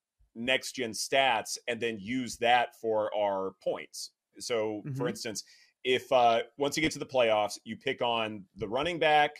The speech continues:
Speaker 1: you think will have the most rushing yards over expected, um,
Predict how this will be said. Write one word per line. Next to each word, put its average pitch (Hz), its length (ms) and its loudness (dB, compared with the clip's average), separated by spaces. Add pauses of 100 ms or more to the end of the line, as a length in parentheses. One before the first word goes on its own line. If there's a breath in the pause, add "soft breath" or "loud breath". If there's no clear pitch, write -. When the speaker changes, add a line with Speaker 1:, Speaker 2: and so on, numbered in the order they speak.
(220)
Speaker 1:
you 120 160 -8
think 120 300 -6
will 110 100 -4
have 117 120 2
the 110 80 -6
most 107 200 -8
rushing 123 260 -4
yards 113 220 -4
over 104 220 -2
expected, 104 680 -4 (600 soft breath)
um, 95 420 -4